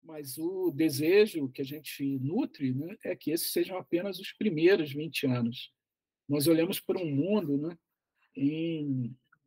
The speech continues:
é, situação crítica, crítica do ponto de vista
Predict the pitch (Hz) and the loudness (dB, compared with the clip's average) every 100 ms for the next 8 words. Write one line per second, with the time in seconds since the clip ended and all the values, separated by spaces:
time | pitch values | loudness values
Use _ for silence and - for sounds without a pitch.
0 | _ _ - - 127 - - 135 175 156 | _ _ -16 -14 -16 -10 -6 -6 -2 0
1 | - 190 208 - 151 156 131 - - 131 | 0 0 -2 -2 -2 0 -2 -4 -6 -12
2 | - 170 170 - - 135 131 143 139 135 | -8 -4 -4 -4 0 2 2 0 -2 0
3 | 127 117 131 147 - 143 113 104 | -2 2 4 2 0 0 0 -2